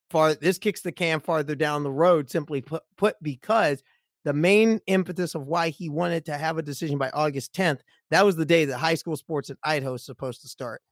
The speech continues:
One of the plaintiffs involved in the suit is a high school, is a high school student athlete in Idaho. So that, so a matter of an injunction against enforcement of H B five hundred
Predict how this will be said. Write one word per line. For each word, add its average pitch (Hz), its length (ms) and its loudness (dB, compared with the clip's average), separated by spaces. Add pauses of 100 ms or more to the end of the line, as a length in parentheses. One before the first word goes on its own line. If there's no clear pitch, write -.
(300)
One 160 280 4
of 165 80 2
the 156 80 0
plaintiffs 190 480 2
involved 202 460 2
in 214 100 0
the 214 80 2
suit 220 380 -4
is 180 80 -8
a 170 80 -2
high 180 180 2
school, 180 480 -2
is 160 140 -2
a 151 100 2
high 143 140 0
school 175 260 -4
student 208 340 2
athlete 170 520 2 (160)
in 165 120 6
Idaho. 120 360 -2 (960)
So 143 360 4 (360)
that, 175 380 4 (100)
so 143 560 -2
a 156 80 0
matter 165 340 4
of 165 120 2
an 160 100 2
injunction 160 600 0
against 147 320 -4
enforcement 185 680 -2
of 202 120 -4
H 208 220 -4
B 208 140 -6
five 202 340 -8
hundred 208 360 -4